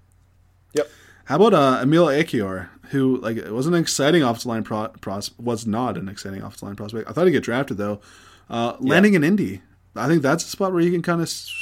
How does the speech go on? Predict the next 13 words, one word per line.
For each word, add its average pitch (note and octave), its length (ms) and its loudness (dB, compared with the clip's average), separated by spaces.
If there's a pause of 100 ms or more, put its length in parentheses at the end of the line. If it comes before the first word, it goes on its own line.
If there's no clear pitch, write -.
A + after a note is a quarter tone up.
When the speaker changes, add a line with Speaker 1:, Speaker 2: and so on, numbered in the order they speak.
Speaker 2:
s-, - 340 -14
develop D3 360 -2
and C#3+ 140 -2
potentially, C#3 560 -4 (180)
uh, A2 380 -8
you G2+ 140 -12
know, C3+ 120 -6
contribute C3+ 480 -4
there. B2+ 300 -4 (600)
And, B2+ 220 2
uh, A#2 560 -2
Rashawn G#3+ 380 6
Wright, G#3+ 280 -2